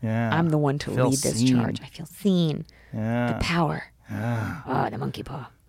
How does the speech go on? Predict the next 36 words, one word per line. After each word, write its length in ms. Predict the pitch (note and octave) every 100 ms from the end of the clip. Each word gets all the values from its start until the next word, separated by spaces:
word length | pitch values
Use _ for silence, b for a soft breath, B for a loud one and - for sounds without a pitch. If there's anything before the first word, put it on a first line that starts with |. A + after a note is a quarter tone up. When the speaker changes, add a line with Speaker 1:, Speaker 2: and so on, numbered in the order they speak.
| -
Speaker 1:
Very 220 | A2+ A2+
exciting. 640 | A2 - G#2+ G#2 G#2+ G#2 G2+ - - _ _ _ _ _ _ _ -
Speaker 2:
It's 140 | C4+
exciting 420 | A4 - B3+ C4+ C4
stuff. 480 | A3 B3 C#3+ - - _ _ _
Speaker 1:
Well, 160 | C#3+ D#3+
it's 140 | E3+ -
definitely 320 | G#3 A#3+ G3+
an 40 |
exciting 360 | C#3+ D3 C#3+ C3
time 240 | C3+ C3
to 60 | B2
be 120 | B2
a 60 | G#2+
stand-up. 420 | - B2+ A#2 -
Ari 280 | C3 D#3 D3
Shaffir 460 | - - B2 B2+ A#2+
said 180 | - F#2+
it 100 | A2
best. 340 | G#2+ G#2 -
He 80 | G#2+
said, 320 | - G#2+ A#2 B B B
"Stand-up 380 | - C3+ C#3+ B2
is 80 | A2+
dangerous 480 | A#2 B2 A2 G#2 -
again." 340 | A#2+ - - - _ _ _ b b b b
He 40 | -
goes, 120 | A2
"It's 60 | A2
a 40 |
great 220 | A#2 C3
time 220 | B2 A#2+ A2+
for 80 | -
stand-up." 460 | A#2 A2 G2 - - - - _ _ _ _ _ _ _ - _ _ _ _ _ _ _ _ _ _ _ _ _ _ _ -
It's 100 | -
dangerous. 680 | - - - - _ _